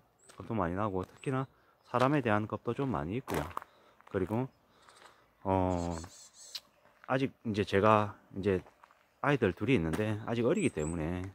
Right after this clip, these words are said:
그 아이들을 이렇게 잘 부양할 수 있을 만큼 내가 잘 지낼 수 있을까라는 그런 고민, 그런 걱정들도 분명히 하고 있죠.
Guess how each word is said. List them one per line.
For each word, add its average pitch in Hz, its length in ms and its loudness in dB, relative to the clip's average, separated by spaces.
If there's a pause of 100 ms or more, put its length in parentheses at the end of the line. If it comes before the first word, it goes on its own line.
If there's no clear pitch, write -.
(240)
그 95 160 -2
아이들을 104 360 0
이렇게 82 160 -6
잘 95 220 -2
부양할 92 360 -2
수 - 140 -16
있을 90 360 -10
만큼 95 440 -4 (460)
내가 82 300 -8 (140)
잘 87 100 -8
지낼 90 260 -4
수 - 100 -8
있을까라는 - 840 -8
그런 104 200 -6
고민, 98 360 0 (160)
그런 98 160 -14
걱정들도 101 500 -6
분명히 90 340 -4
하고 101 240 -8
있죠. - 240 -12